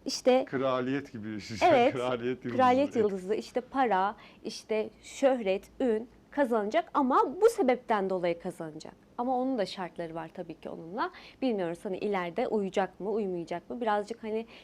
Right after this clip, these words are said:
Speaker 1: riskli yıldızlar bunlar. Yani
Speaker 2: Ama
Speaker 1: hani dikkat
Speaker 2: evlenmesi
Speaker 1: etmek
Speaker 2: ş-,
Speaker 1: gerekiyor.
Speaker 2: yani birliktelikleri olmasa şans, o yıldız çalışmayacak mı onda
Speaker 1: Hayır.
Speaker 2: demek?
Speaker 1: Çalışacak, öyle bir birliktelik getirecek ona.
Speaker 2: Hmm, anladım.
Speaker 1: Yani öyle bir insanın ilgisini çekecek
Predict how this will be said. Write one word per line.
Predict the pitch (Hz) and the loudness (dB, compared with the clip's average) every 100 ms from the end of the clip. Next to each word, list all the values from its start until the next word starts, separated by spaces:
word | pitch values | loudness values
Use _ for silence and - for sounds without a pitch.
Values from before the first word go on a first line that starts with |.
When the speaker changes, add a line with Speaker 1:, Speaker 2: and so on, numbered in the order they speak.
| - | -10
Speaker 1:
riskli | 226 - 277 | -10 -2 0
yıldızlar | 226 180 180 175 165 - | 0 0 -6 -6 -6 -8
bunlar. | 170 - | -10 -10
Yani | 190 190 | -8 -8
Speaker 2:
Ama | 190 | -6
Speaker 1:
hani | 165 | -4
dikkat | - 180 | -2 -2
Speaker 2:
evlenmesi | 185 175 202 | 0 -2 -4
Speaker 1:
etmek | 196 175 | -8 -10
Speaker 2:
ş-, | - 165 | -10 -12
Speaker 1:
gerekiyor. | - 139 | -6 -2
Speaker 2:
yani | 139 139 123 | -2 -2 -4
birliktelikleri | 131 139 135 - 156 156 - 151 | -6 -6 -10 -8 -8 -8 -6 -4
olmasa | 156 151 160 156 175 | -2 -2 -4 -8 -10
şans, | - - - 127 131 - - - 147 | -14 -14 -8 -6 -8 -12 -20 -14 -2
o | 151 151 | -2 0
yıldız | 135 139 139 139 | 0 0 -4 -10
çalışmayacak | 143 143 175 143 110 110 - | -8 -8 -8 -6 -6 -8 -8
mı | - | -2
onda | |
Speaker 1:
Hayır. | 359 285 190 | 2 2 2
Speaker 2:
demek? | - - - - - | -2 -14 -20 -20 -8
Speaker 1:
Çalışacak, | - 269 269 - 277 466 698 - | 2 2 2 -2 2 2 2 2
öyle | - 349 392 269 | 4 6 6 6
bir | 262 | 4
birliktelik | 226 208 208 - 185 - | 2 0 -2 0 -2 0
getirecek | 180 - 165 180 170 | -4 -2 -8 -6 -6
ona. | 170 165 156 - - | -6 -8 -12 -18 -12
Speaker 2:
Hmm, | 147 151 123 107 | -8 -8 -8 -10
anladım. | 104 110 101 92 | -10 -8 -12 -6
Speaker 1:
Yani | 240 240 226 254 | -2 0 0 4
öyle | 359 403 294 | 6 6 6
bir | |
insanın | 277 262 269 262 247 | 4 2 2 2 2
ilgisini | 240 214 - 320 | 2 0 0 0
çekecek | 339 370 370 392 440 | 2 0 -2 0 0